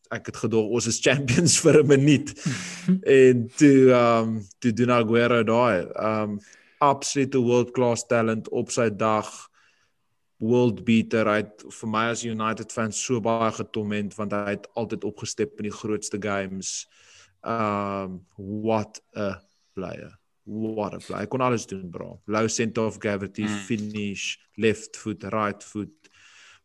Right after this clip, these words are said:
Speaker 1: man vir die big moment, uh, tap in score, kan 'n worldie score, uh, s-, general hold up play was goed vir hoe klein hy was, sy link play,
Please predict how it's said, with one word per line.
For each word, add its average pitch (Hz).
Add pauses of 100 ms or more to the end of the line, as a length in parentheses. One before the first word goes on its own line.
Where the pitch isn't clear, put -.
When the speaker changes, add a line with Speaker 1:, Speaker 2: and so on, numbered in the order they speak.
Speaker 1:
man 113
vir 123
die 92
big 104
moment, 101 (380)
uh, 104 (280)
tap 123
in 113
score, 107
kan 104
'n 98
worldie 107
score, 98 (160)
uh, -
s-, -
general 117
hold 110
up 107
play 110
was 101
goed -
vir 107
hoe 104
klein 107
hy 104
was, 101 (380)
sy 110
link 107 (100)
play, 104